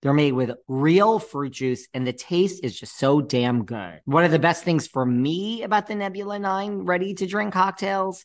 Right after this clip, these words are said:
they come right to your front door. You can drink them at home or take them on the go. So listen, order yours at nebula nine vodka dot com and use promo code velvet for ten percent off your order. You can thank me later.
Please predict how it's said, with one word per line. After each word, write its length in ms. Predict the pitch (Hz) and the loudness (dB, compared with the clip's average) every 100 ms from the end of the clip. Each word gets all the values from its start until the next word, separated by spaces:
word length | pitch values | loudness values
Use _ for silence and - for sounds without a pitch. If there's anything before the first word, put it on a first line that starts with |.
| - | -6
they 80 | 135 | -4
come 260 | 143 127 | 0 0
right 420 | 107 120 160 180 170 | 0 2 2 0 -6
to 140 | 120 | -12
your 220 | 107 92 | -12 -14
front 520 | - 135 147 156 156 - - 104 - | -4 2 4 4 0 -6 -14 -14 -6
door. 300 | 123 113 104 95 90 - | -4 -2 -4 -6 -10 -12
You 100 | 117 | -8
can 160 | - 131 | -2 0
drink 240 | 135 143 | 2 0
them 160 | - 143 | 2 0
at 100 | 139 | 0
home 420 | 127 165 226 247 - | 2 2 2 0 -4
or 140 | 127 | -6
take 260 | - 123 - | -6 -8 -2
them 100 | 156 | 0
on 140 | 156 | 0
the 80 | 151 | 0
go. 520 | 190 208 190 190 190 - - | 2 2 2 0 -6 -18 -2
So 120 | 165 | 2
listen, 400 | 160 170 135 120 - | 4 2 0 -6 -2
order 320 | 156 185 254 | 0 0 0
yours 400 | 214 147 147 123 | 0 0 -2 -4
at 160 | 127 | -6
nebula 460 | 131 131 147 202 190 | -6 -4 -2 -2 0
nine 400 | 151 143 143 131 | 0 0 -2 -2
vodka 380 | 120 113 - 110 | -2 -2 -4 -10
dot 340 | 101 120 180 | 2 2 2
com 320 | - 135 127 | 0 -2 -2
and 100 | 120 | -6
use 160 | 110 107 | -12 -12
promo 420 | - 131 156 220 | -4 0 2 2
code 280 | 220 220 165 | 2 0 2
velvet 420 | 143 131 127 123 - _ | 2 2 -2 -8 -14 _
for 100 | - | -16
ten 400 | - - 202 233 | -14 -2 2 2
percent 460 | 220 214 214 208 180 | 0 -4 -2 -4 2
off 240 | 156 165 170 | 4 4 0
your 120 | 160 | -4
order. 500 | 160 170 143 95 - | 0 0 0 -6 -10
You 100 | 131 | -8
can 160 | 165 156 | -6 -4
thank 200 | 175 175 | -4 -2
me 100 | 170 | -2
later. 420 | 165 139 95 | 0 -2 -6